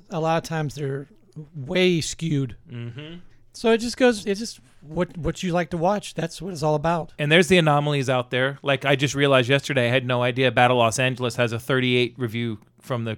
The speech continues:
Speaker 2: from the audience. And I don't understand it because that movie to me is incredible.
Speaker 1: Mm-hmm.
Speaker 2: But, you know, there are movies that I think are really shitty that get, like, ninety-fours. So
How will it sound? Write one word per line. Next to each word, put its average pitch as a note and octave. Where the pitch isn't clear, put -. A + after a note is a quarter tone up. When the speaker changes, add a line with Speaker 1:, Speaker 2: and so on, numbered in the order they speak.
Speaker 2:
from A#2+
the A2
audience. A2
And A#2+
I A#2+
don't A#2
understand A2+
it -
because G#2+
that B2
movie A2
to A#2
me A2+
is F#2+
incredible. G2+
Speaker 1:
Mm-hmm. C3
Speaker 2:
But, A#2+
you B2+
know, A#2
there B2
are A#2+
movies A#2+
that A#2+
I A#2
think A#2+
are A2+
really A#2
shitty A#2
that A2+
get, A2
like, A#2
ninety-fours. A2
So G#2+